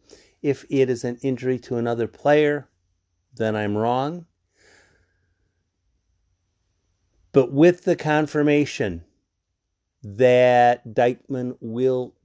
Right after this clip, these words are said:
be in Wrigley on Friday. There really aren't a whole lot of other names to go away.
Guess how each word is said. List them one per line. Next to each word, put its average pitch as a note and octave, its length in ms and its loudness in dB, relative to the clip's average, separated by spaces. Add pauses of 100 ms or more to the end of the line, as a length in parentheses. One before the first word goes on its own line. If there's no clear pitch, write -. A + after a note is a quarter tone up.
(120)
be A#2+ 380 -6 (120)
in A#2+ 360 -6
Wrigley A#2 680 -4 (360)
on A2 520 -2 (280)
Friday. G2+ 560 0 (1600)
There F#2+ 160 -4
really G#2+ 440 -2
aren't G#2+ 200 -4
a G2+ 60 -14
whole G#2 220 -6
lot G#2 180 -2
of G2+ 60 -4
other G#2 200 -4
names G2+ 340 -8
to G2+ 120 -14
go F#2+ 140 0
away. F#2+ 420 -2